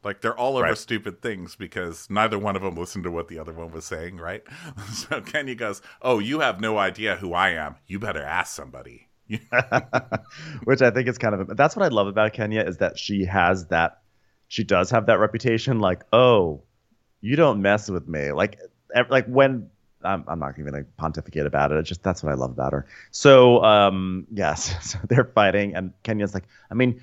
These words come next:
Speaker 2: you said you were flirting. I mean, who else hurt her?" And she goes, "And I was getting divorced. Am I not allowed to flirt when I'm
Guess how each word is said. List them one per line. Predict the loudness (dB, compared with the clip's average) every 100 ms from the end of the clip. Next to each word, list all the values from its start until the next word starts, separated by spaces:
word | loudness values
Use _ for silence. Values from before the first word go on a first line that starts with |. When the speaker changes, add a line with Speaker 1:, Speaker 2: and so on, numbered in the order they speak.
| _
Speaker 2:
you | -2
said | 6 6
you | 8
were | 6
flirting. | 6 6 8 6 6
I | 4
mean, | 2
who | 4 4
else | 4 4
hurt | 2 4
her?" | 6 6 4
And | 0
she |
goes, | -8 -10 _ _
"And | -8
I | -6
was | -6
getting | -6 -6
divorced. | -8 -8 2 2 2
Am | -6
I | -6
not | 0 2 0
allowed | 0 0 0
to | -6 _ _
flirt | -4 0 0 -2
when | -4
I'm | -4